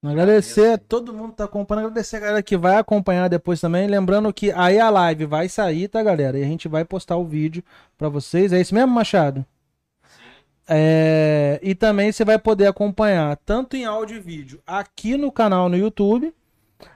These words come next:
Speaker 1: Pra você que vai no site Direto ao Fato, vai tá lá no, no, no, no, no final do site, tem os últimos vídeos. Então o vídeo de hoje vai tá lá. E também pra você que quer só ouvir o podcast, não, não, de repente quer fazer outra coisa enquanto tá ouvindo,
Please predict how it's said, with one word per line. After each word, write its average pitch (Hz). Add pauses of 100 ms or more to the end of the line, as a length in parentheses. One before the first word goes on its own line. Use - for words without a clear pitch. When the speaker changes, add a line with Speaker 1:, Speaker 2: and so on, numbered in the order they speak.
(200)
Speaker 1:
Pra 170
você 160
que 190
vai 175
no 180
site 170
Direto 170
ao 170
Fato, 151
vai 156
tá 160
lá 151
no, 147
no, 139
no, 135
no, 131
no 139
final 151
do 151
site, 143
tem 151
os 147
últimos 151
vídeos. 175 (320)
Então 156
o 143
vídeo 151
de 143
hoje 147
vai 147
tá 240
lá. 185 (460)
E 247
também 247
pra 247
você 208
que 202 (360)
quer 196
só 185
ouvir 220
o 233
podcast, 190
não, 185
não, 175
de 160
repente 160
quer 175
fazer 165
outra 170
coisa 170
enquanto 165
tá 180
ouvindo, 220